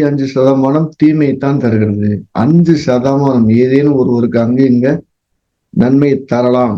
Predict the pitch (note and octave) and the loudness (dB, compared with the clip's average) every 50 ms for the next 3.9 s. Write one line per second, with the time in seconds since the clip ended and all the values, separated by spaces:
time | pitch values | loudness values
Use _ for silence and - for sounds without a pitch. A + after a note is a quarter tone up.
0 | - - - A#2 B2 A#2+ - - - D#3 F3+ F#3 F3+ E3+ C#3 C3 B2 B2 A#2+ A#2+ | -8 -6 -4 -2 -2 -2 -2 -2 0 0 2 2 2 2 0 0 0 0 0 0
1 | C3 D3 D3 C3 A#2+ B2 B2 B2 - - - - A#2+ A2+ A2 - A#2 A2 A2 A#2+ | 2 0 2 2 2 0 -2 -4 -6 -10 -6 -4 -4 -4 -2 -2 0 2 2 2
2 | B2+ B2 B2 B2+ C3 B2 A#2+ A2+ A2 A2 G#2 G2+ A2+ B2 B2+ B2+ A#2 G#2+ G2+ - | 4 2 2 2 2 0 2 2 2 0 0 2 2 2 2 2 2 0 -2 -2
3 | - G2 F2+ G#2+ G2 - - G2 G#2 A2 G#2 G2 - - C#2+ D2 - - | -2 -2 0 -2 -2 -2 -2 -2 0 0 -2 -2 -4 -6 -8 -8 -8 -10